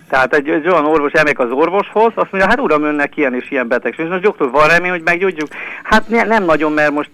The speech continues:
ö, jelenleg ezt a gyógyszert nem tudjuk, meg nem tudjuk afelé terelni az életet, hogy ön meggyógyul, mert azok a folyamatok, amik most, ö, ö, viszik a világot, azok degenerálják, és maga meg fog halni nem sokára. Idő előtt hal meg ugyan, de hát elnézést, rossz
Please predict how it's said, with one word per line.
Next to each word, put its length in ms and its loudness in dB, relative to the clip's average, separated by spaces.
ö, 100 -2
jelenleg 460 2
ezt 160 -4
a 60 -4
gyógyszert 440 -4
nem 120 -2
tudjuk, 220 -6
meg 100 0
nem 140 0
tudjuk 240 -8
afelé 360 2
terelni 320 2
az 160 -2
életet, 340 -2
hogy 140 -4
ön 80 -4
meggyógyul, 520 -4
mert 220 0
azok 300 0
a 60 0
folyamatok, 580 0
amik 240 -6
most, 220 -6
ö, 220 -2
ö, 360 -2
viszik 320 -4
a 60 0
világot, 460 0
azok 220 -8
degenerálják, 720 0
és 100 -6
maga 240 -2
meg 180 0
fog 160 -6
halni 300 -4
nem 180 -8
sokára. 420 -2
Idő 300 0
előtt 280 2
hal 220 2
meg 180 -4
ugyan, 240 -4
de 100 -4
hát 180 -6
elnézést, 460 -2
rossz 160 -4